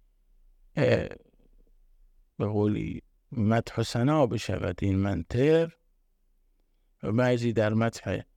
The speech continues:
منطق گفتند که چون معیار میزان همهٔ علوم است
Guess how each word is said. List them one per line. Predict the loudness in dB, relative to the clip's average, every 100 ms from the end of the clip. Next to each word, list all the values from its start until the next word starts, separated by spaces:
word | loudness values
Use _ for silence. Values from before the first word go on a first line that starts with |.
| _ _ -4
منطق | -2 0 0 0
گفتند | -2 -6 -4 -2 -2
که | 0 0 0 -4 -8 -8
چون | 0 2
معیار | 2 0 -2 0 0 0
میزان | 0 0 0 0 0
همهٔ | 0 0 0 0 0
علوم | -2 0 2 2
است | 0 -2 -4 -8